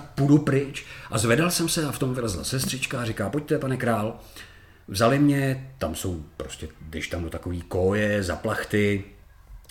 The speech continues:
oni ti vemou krev a hned to jde do nějaký rychlý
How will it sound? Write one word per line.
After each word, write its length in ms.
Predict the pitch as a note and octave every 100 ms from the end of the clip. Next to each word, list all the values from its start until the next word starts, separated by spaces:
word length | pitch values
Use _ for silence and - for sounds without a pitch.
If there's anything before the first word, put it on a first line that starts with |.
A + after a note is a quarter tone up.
| -
oni 180 | A2 G#2+
ti 100 | G#2+
vemou 320 | G#2 G2+ G#2+
krev 420 | - G2+ G2+ - -
a 460 | G2 F2+ - - -
hned 480 | G#2+ A2 C3 C3 -
to 100 | A2+
jde 220 | G2+ G2+
do 120 | G2+
nějaký 580 | F#2+ F#2+ - F#2 F#2 F#2 -
rychlý 500 | G2+ G2+ - E2+ E2